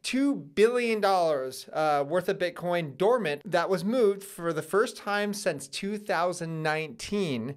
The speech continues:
It had only moved once before since two thousand thirteen. What this is, it's probably normal behavior for whales to update their wallets, to put, to change their addresses. Moving on, we have twenty-five thousand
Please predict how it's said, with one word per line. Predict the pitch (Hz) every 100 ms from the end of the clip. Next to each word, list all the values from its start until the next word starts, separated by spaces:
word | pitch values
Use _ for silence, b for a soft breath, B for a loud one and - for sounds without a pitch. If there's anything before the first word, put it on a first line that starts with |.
| -
It | 180
had | 185 170
only | 156 202 233
moved | 220 214 170
once | 180 180 175
before | - 170 170 196 190
since | 180 160 139 -
two | 170
thousand | 160 156 147 147 143
thirteen. | - 185 180 - 139 101 87
What | 220 240
this | 240 214
is, | 190 170 165 165
it's | 147 -
probably | - 170 170 170 156 156 147 143 - _
normal | 175 160 180 190 185 165
behavior | 160 135 151 139 143
for | 143 139
whales | 127 156 151 151 147
to | 160
update | 156 - 147 143
their | 135
wallets, | 143 170 175 175 170
to | 151
put, | - 151 - - -
to | 143
change | - 160 151
their | 143 139
addresses. | 160 165 156 156 160 151 143
Moving | 208 226 233
on, | 190 165
we | 170
have | 185 190 180 -
twenty-five | - - 214 269 - 277 240 - 214 202 202 202 180 196 - - -
thousand | 190 196 185 156 170 160 170